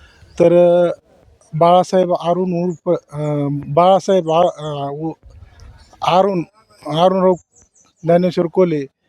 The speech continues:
यांना, अ, मतदान करणं गरजेचं आहे. आता त्याचं काय कारण आहे? बाळासाहेब,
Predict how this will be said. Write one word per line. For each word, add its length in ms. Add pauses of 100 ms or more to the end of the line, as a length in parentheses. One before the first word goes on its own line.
(280)
यांना, 340 (320)
अ, 80 (320)
मतदान 500
करणं 360
गरजेचं 420
आहे. 80 (560)
आता 140
त्याचं 240
काय 180 (100)
कारण 320
आहे? 160 (960)
बाळासाहेब, 760